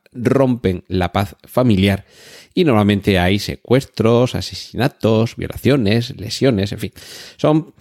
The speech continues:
películas de, de pasar un buen mal rato, porque el que más, el que menos, pues, ha estado algún fin de semana en el campo, en la playa, y, o incluso en mitad de un piso dentro de un edificio lleno de vecinos,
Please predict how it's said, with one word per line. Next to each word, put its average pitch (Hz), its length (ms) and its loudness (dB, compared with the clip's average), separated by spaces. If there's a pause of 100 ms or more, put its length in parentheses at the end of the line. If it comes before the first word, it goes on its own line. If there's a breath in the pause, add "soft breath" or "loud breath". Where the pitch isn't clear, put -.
(260 loud breath)
películas 143 320 4
de, 113 300 2
de 90 100 -2
pasar 117 200 0
un 107 100 2
buen 92 120 2
mal 101 160 2
rato, 131 380 2
porque - 260 -10
el 73 100 -10
que - 120 -14
más, 87 180 -4
el 85 80 -10
que - 100 -4
menos, 107 480 2
pues, 87 260 -10
ha 73 300 -10
estado 85 280 -8
algún 85 380 -8
fin 92 120 -6
de 87 60 -8
semana 98 420 -2
en 95 80 -2
el 90 100 -6
campo, 123 280 -2
en 113 60 2
la 87 100 0
playa, 120 400 2 (480 loud breath)
y, 110 600 4
o 92 120 -2
incluso 95 380 0
en 98 60 0
mitad 82 260 -4
de 90 80 -2
un 92 100 -2
piso 107 340 0
dentro 104 360 0
de 107 60 4
un 104 100 2
edificio 107 400 0
lleno 104 240 2
de 110 80 4
vecinos, 131 540 2